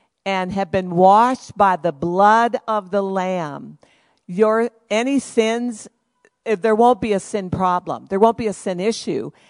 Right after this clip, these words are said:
because it got taken care of two thousand years ago on the cross. Isn't that good news? Now, that does not give you an, a license to sin.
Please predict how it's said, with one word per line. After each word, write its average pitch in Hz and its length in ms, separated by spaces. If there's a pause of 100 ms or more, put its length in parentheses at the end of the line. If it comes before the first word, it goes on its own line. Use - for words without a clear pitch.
(140)
because 196 380
it 196 80
got 190 240
taken 196 360
care 214 420
of 151 180
two 190 160
thousand 170 480
years 165 240
ago 156 180
on 139 140
the 143 80
cross. - 640 (1120)
Isn't 175 280
that 165 200
good 156 240
news? 147 540 (1120)
Now, 208 140
that 220 260
does 247 200
not 208 320
give 196 200
you 185 160
an, 175 100
a 160 60
license 165 600
to 143 100
sin. - 460